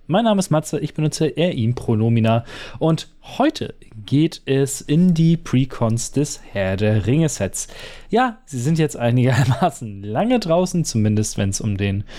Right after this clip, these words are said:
äh, Product Cycle von, äh, M T, M T G geht.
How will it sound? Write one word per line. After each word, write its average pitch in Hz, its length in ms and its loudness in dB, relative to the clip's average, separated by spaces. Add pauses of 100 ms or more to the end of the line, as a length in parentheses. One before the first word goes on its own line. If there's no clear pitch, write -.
(460)
äh, 113 240 4
Product 131 400 -2
Cycle 123 480 0
von, 117 600 -2
äh, 110 420 -6
M 123 180 0
T, 127 240 0 (240)
M 123 160 0
T - 140 -2
G 135 240 2
geht. 185 500 0